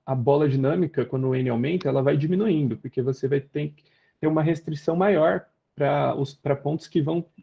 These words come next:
durante mais tempo, tá perto do ponto original. É, e aí a entropia uniforme a gente define como tirando a imprecisão, digamos, em-, levando o epsilon a zero, e finalmente a entropia uniforme de F,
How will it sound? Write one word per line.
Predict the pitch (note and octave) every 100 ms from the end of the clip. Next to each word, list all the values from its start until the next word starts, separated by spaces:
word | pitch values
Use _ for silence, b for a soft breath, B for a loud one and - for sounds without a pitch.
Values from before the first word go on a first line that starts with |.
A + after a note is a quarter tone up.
| -
durante | C#3+ D3 D3
mais | D3+ E3+ -
tempo, | D3+ D#3+ -
tá | E3
perto | D#3+ D3+ D3
do | D#3
ponto | F3+ D#3 D3+ D#3+
original. | D#3+ E3 E3+ A#2+ A#2 - _ _ _ _ _ _ _ _ _ -
É, | B2 A2+ -
e | G#3 A3
aí | G3+
a | F#3
entropia | F#3 F#3+ - G3
uniforme | A#3 - F#3+ F#3 C#3
a |
gente | D3+ D#3 D#3+
define | D#3 - D#3 D3+ C3+ B B -
como | D3+ D3 C#3+ C3+ - _ _ _ _ _
tirando | - D#3+ G3+ G3
a |
imprecisão, | D#3 D3 D3 F#3 C3 C#3+ G#3
digamos, | C3+ B2+ D#3+ D#3 C3
em-, | C3+
levando | C#3 C3 C3 C#3 D3
o | C#3 C3
epsilon | B2 - D3+
a | F#3+
zero, | D#3 D3 - - _ _ _ _
e | C#4
finalmente | A#3 A3+ G3 F#3+ G3
a |
entropia | F#3+ G3+ G3+
uniforme | G3+ G#3 F#3+ F#3+
de | F#3 G#3
F, | F3 F#3+ D#4